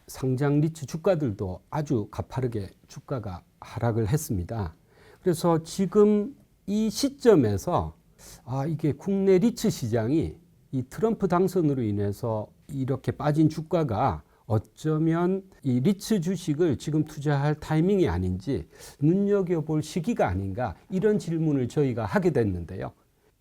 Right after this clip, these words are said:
이런 질문을 하게 된 배경에는 제 개인적인 경험으로 보면 이런 게 좀 있는 것 같습니다. 제가 이 코어비트를 운영하기 전에 영국의 프루덴셜이라는 보험회사가 있는데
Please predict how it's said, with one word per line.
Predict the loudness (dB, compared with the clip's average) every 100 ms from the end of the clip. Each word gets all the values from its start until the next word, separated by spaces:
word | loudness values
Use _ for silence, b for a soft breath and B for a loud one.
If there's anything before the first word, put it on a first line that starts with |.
| -4
이런 | 4 4
질문을 | 4 2 4 4
하게 | 2 0 0
된 | -2 0
배경에는 | 2 4 4 4 0 -2 -6 -10 0
제 | 4 4
개인적인 | 6 6 6 4 2 4 2
경험으로 | 2 2 2 0 0
보면 | -2 -2
이런 | 0 0 0
게 | -2
좀 | -2
있는 | -2 -4
것 | -4
같습니다. | -8 -10 -12 -10 -10 -12 b b
제가 | -6 -2
이 | 0 -2
코어비트를 | -2 0 0 -2 -2 -2 -2 -4
운영하기 | -2 0 0 0 -2
전에 | -4 -6 -4 -4 -2
영국의 | 0 2 2 0
프루덴셜이라는 | 0 0 2 2 2 0 0 -2 -2
보험회사가 | 0 0 2 0 -2 -4 -4
있는데 | -6 -6 -8